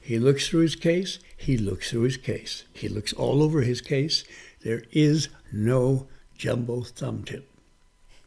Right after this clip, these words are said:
And I look at him, and he can't look at me. He's looking down at the ground. And I said, "See, we went over this last night."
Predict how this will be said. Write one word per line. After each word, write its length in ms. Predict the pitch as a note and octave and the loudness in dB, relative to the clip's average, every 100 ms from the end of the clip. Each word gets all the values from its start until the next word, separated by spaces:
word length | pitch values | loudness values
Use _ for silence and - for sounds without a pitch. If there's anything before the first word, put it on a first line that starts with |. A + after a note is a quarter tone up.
| - _ - - - - | -20 _ -20 -20 -20 -12
And 140 | - C#3 | -2 4
I 60 | |
look 260 | C#3+ E3 - | 8 8 6
at 180 | A2+ G2 | 2 -2
him, 200 | - - _ - - - - - - - - | -8 -14 _ -20 -20 -20 -20 -20 -20 -16 -2
and 100 | A2+ | 0
he 60 | |
can't 280 | B2 E3 D3+ | 2 4 6
look 200 | C#3 C#3 | 6 6
at 80 | C#3+ | 4
me. 200 | A2+ B2+ | 4 4
He's 120 | A#2+ | 4
looking 300 | B2+ C3+ C3 | 4 2 2
down 240 | A2+ B2+ B2+ | 4 4 4
at 80 | A2+ | 0
the 80 | |
ground. 520 | A2+ B2 A#2 G2 F#2 E2+ - - - _ _ _ _ _ _ - _ - | 0 0 0 -2 -6 -10 -16 -20 -20 _ _ _ _ _ _ -20 _ -6
And 120 | A#2 | -2
I 80 | A#2 | 0
said, 480 | - C#3 A#2+ A#2+ - - - _ _ _ _ _ _ _ - | 2 4 4 2 -6 -14 -20 _ _ _ _ _ _ _ -8
"See, 520 | - - B2 A#2+ C3+ - - _ _ _ _ _ _ _ _ - - | -2 4 6 6 2 -2 -20 _ _ _ _ _ _ _ _ -20 -4
we 160 | B2 B2 | 2 4
went 200 | C3+ C3 | 6 6
over 200 | D3 C#3+ | 6 6
this 200 | B2 - | 4 2
last 280 | C3+ A#2 - | 2 2 2
night." 320 | C#3+ C3 - | 4 4 0